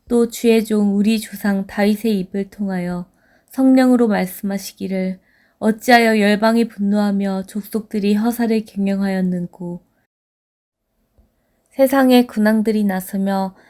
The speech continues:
관리들이 함께 모여 주와 그의 그리스도를 대적하도다." 하신 이로소이다.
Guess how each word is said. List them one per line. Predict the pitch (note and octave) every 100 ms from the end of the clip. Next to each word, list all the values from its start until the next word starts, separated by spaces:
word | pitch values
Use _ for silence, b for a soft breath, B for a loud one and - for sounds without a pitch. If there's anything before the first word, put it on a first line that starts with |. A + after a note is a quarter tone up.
| b -
관리들이 | A3 A3 A3+ G#3+ A#3+
함께 | B3 C4+ B3+ C4
모여 | A3 G3 G3+ G3 G3
주와 | - G#3+ G3+ G3+
그의 | - G3+ G3+
그리스도를 | - A3+ A3 - A#3 A3 G#3+
대적하도다." | - G3+ G#3+ G#3+ A3 G#3+ G#3+
하신 | G3+ G3+ G3+ F#3
이로소이다. | F#3 F#3 - F3+ F3 F3 E3+